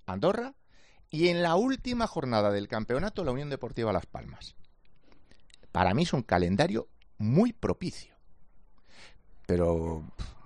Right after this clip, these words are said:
es que me da miedo decir esto. O sea, es muy propicio, pero casi mejor ir paso a paso. Para empezar, el sábado a las nueve, visita al Molinón en partido declarado de alto riesgo. Serán baja, además de Mella,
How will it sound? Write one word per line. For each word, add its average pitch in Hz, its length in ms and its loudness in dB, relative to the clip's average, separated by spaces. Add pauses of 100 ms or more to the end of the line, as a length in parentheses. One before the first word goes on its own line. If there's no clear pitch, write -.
(360)
es 90 200 -8
que 110 100 0
me 113 80 4
da 139 100 8
miedo 139 200 4
decir 117 280 2
esto. 104 240 -4
O 85 40 -8
sea, 92 120 0
es 107 80 0
muy 139 120 0
propicio, 135 420 -2
pero 110 280 2
casi 131 240 -2
mejor 120 300 2
ir 120 300 2 (580)
paso - 240 8
a - 60 -2
paso. - 260 -14 (580)
Para 170 200 12
empezar, 185 580 6 (160)
el 151 200 6
sábado 202 360 8
a 156 60 8
las 147 180 4
nueve, 247 440 2 (180)
visita 170 640 2
al 147 240 0
Molinón 185 540 0 (520)
en 131 180 0
partido 208 380 2
declarado 196 640 2 (360)
de 147 200 2
alto 202 500 2
riesgo. 101 540 0 (460)
Serán 120 280 4
baja, 208 400 4 (440)
además 101 340 2
de - 80 2
Mella, 226 420 2